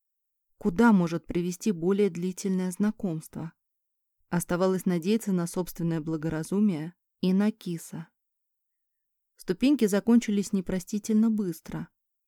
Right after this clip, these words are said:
и я вынырнула из люка, оказавшись на террасе, уставленной множеством вазонов с зелёными растениями.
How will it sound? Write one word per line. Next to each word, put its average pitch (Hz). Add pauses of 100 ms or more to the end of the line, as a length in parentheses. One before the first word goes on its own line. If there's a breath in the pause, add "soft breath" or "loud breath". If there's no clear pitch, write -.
(240)
и 180
я 196
вынырнула 196
из 214
люка, 190
оказавшись 175
на 196
террасе, 185 (500)
уставленной 170
множеством 180
вазонов 160
с 147
зелёными 180
растениями. 160